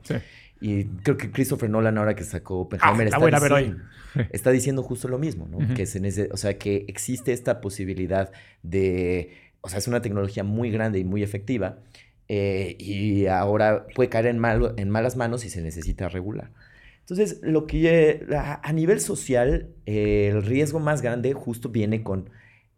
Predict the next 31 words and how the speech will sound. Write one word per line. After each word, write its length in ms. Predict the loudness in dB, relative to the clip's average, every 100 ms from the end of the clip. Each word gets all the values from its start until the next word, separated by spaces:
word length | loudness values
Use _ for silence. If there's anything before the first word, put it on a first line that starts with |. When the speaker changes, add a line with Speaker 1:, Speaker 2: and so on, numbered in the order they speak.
| _ _ _
Speaker 2:
qué 100 | 0
tan 220 | 2 0
rápido 420 | -2 -6 -4 -2 0
te 80 |
estás 220 | -2 -4 -2
moviendo 320 | 0 0 0
en 60 |
esta 240 | -2 -2 -6
carrera 260 | -4 -4
armamentista, 580 | -4 -4 -8 -10 -14 -14 -14
¿no? 120 | -12
Entonces, 420 | -6 -2 2 0 -2 -18 -14
si 220 | -8 -8
tú 420 | -2 2 4 2
estás, 680 | 0 -2 2 6 8 6 2 -12 -20 _ _
eh, 80 | -10 -6 -6 0
hay 100 | 4
muchísimas 680 | 6 6 4 -2 0 -2 -2
personas 460 | -6 -6 -4 -4
ahorita 300 | -2 -4 -2
en 80 | -2
la 40 | -2
industria 380 | -2 -4 -4
diciendo, 360 | -4 -4 -4 -6 -6
"Co-, 240 | -2 -2 -2
¿qué 100 | -2
es 80 |
lo 140 | 0 -4
que 80 | -6
puedo 300 | -6 -4 -2
vender? 380 | -4 -6 -10